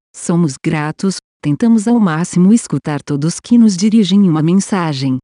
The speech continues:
Recentemente almocei com Leo Lettler,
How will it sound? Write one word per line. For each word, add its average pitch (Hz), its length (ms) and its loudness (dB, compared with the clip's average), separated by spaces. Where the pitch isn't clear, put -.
Recentemente 190 920 0
almocei 254 540 2
com 147 200 -2
Leo 165 300 0
Lettler, 208 560 0